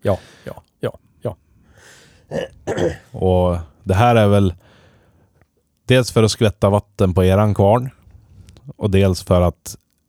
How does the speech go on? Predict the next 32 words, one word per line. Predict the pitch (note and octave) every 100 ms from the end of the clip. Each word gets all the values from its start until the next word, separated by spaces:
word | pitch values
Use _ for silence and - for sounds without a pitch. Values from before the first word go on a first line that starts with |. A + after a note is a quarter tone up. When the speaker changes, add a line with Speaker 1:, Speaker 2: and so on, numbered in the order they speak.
| _
Speaker 2:
upplysa | - - - B2+ B2+ -
de | E2+ F2 E2+
som | F#2
inte | G2 F#2 - A2
är | D#2+
shitbox-konnässörer | E2+ - E2+ - - E2 D#2+ F#2 F2 E2 D#2
om | E2
att | E2 -
de | F2 D#2+ E2+ F2 E2+
har | F2
fel. | - A2+ - -
<laughs> | _ - - - F#3+ E3 - - - D#3 - - D3 - - - F#2+ C#3+ - G2+ - - - - - - - -
Speaker 1:
Så | - D3+
är | D3+
det. | G#2+
Speaker 2:
Öd-, | B2+ G#2+
ödmjukt | G2 G#2+ G2 -
som | F#2+
vanligt | F#2+ F#2+ -
i |
den | D#2+
här |
Speaker 1:
Ja. | A#2
Speaker 2:
podden. | F2+ D#2 D#2 - _ - - - - - _ _ _ _ _ _ _ _
Alltså, | - F#2 G2+ F#2 F2+ E2+ - _ _ _ _ _
s-, | - - F#2
som | G#2 F#2+
jag | F2
sa | G#2 F#2+
i |
introt | G2+ F#2 F2 E2
så | - E2 D#2